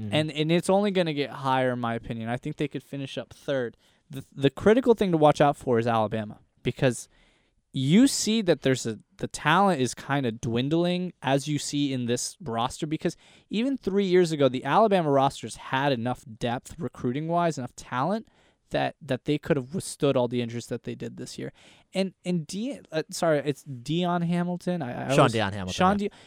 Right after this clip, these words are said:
Speaker 2: Sean Deion Hamilton, everybody talks about how great he is, but the guy's only played, like,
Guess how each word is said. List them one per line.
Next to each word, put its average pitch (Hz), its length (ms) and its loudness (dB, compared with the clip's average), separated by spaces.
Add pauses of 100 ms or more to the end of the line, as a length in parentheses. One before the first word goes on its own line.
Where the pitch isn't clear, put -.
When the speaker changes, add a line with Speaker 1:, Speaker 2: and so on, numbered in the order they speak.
Speaker 2:
Sean - 180 0 (200)
Deion 262 160 2
Hamilton, 202 380 2
everybody 262 280 2
talks - 300 -2
about 151 120 -4
how 143 120 0
great 127 340 -4
he 190 80 -2
is, 185 120 2
but - 180 -4 (440)
the 190 80 0
guy's 392 360 4
only 208 240 0
played, 170 400 0
like, 117 160 -4